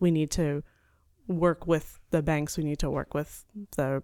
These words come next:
process and all of that kind of stuff. And, and, and those things really remind me of this argument of, like, where do you as an individual fall in how much change you can tolerate and how much change,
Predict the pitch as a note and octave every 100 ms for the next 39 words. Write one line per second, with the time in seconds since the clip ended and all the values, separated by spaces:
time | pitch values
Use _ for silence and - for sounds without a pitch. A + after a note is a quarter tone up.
0 | _ - - - - - - - - -
1 | D#3+ D#3 - - - - - F3+ E3+ F3
2 | G#3 G3 - G3 G3 G#3+ A#3 - G#3 F#3+
3 | F3+ - F3 E3+ E3 D#3 - _ - F3+
4 | F3 E3 F3+ F3 D#3 - C#3+ C#3 C#3 -
5 | D#3+ D3 C#3 - - _ _ - - D3+
6 | F3 E3+ D#3 F#3+ G#3 A3+ F#3+ F3+ F3+ F#3
7 | F3+ E3 E3 E3 E3 D3+ D#3+ D#3 D3+ C#3+
8 | - - - D#3 D3 D3 - - _ _
9 | _ _ _ - E3+ E3 D#3 - _ _
10 | _ _ _ - G#3 G#3 G#3 - - -
11 | F#3+ F3+ D#3+ F3 E3+ E3 D3+ - F#3 G3
12 | A#3+ C4+ C#4 - F3+ D#3 F#3 F3 - -
13 | - E3+ E3 E3 -